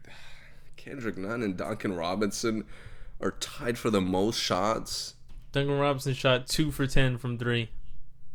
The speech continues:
Speaker 2: Thirteen shots. He took ten threes. <laughs>
Speaker 1: Okay.
Speaker 2: Two for ten.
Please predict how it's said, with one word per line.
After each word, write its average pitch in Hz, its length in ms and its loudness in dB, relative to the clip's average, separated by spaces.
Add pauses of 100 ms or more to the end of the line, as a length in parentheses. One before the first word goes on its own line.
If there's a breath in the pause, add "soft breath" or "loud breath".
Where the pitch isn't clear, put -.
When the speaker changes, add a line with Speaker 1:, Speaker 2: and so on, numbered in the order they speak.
(720)
Speaker 2:
Thirteen 123 400 2
shots. 117 380 2
He 139 60 -4
took 123 240 -4
ten 120 280 2
threes. 113 500 -2 (720)
<laughs> - 60 10 (2750 loud breath)
Speaker 1:
Okay. 143 240 4
Speaker 2:
Two 120 140 -4
for - 0 -
ten. 107 340 -8